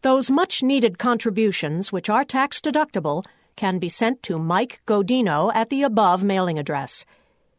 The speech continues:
If you wish to remember a relative or friend, the national office has printed cards available for this purpose.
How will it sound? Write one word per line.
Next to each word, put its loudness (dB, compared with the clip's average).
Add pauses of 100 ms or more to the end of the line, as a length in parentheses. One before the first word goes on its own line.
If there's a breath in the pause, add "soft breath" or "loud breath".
(140)
If -4
you 2
wish 0
to -4
remember 4
a 4
relative -2
or -2
friend, -2 (400 soft breath)
the 0
national 2
office 2
has 0
printed -4
cards 2
available 0
for -4
this -6
purpose. -4